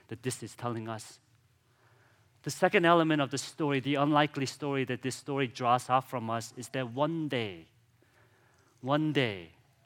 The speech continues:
our stories of pain and suffering will be told with the laughter.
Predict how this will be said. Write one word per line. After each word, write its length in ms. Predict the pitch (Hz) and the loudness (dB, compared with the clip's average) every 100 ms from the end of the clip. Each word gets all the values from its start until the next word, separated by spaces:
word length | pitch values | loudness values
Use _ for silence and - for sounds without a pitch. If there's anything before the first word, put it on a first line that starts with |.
| _ _ _ _ | _ _ _ _
our 240 | 123 147 151 | 2 4 2
stories 720 | - - 143 143 143 143 - | -6 -6 -2 0 0 -2 -8
of 180 | 120 - | -12 -14
pain 380 | - 131 135 123 | -8 -2 -2 -2
and 120 | 117 | -6
suffering 680 | - 131 - 139 131 135 135 _ _ _ _ _ - | -4 -6 -4 -6 -6 -8 -14 _ _ _ _ _ -10
will 120 | 123 | -8
be 120 | 131 | -8
told 380 | - 139 135 127 | -8 -6 -6 -6
with 140 | 139 | -8
the 80 | 139 | -6
laughter. 440 | 120 104 - 113 | -4 -4 -6 -14